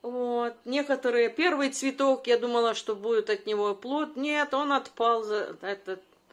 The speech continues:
м, я сняла, пожелтел корешок.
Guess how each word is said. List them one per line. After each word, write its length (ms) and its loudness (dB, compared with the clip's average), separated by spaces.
м, 580 -14
я 180 -2
сняла, 720 -4
пожелтел 840 -4
корешок. 800 -4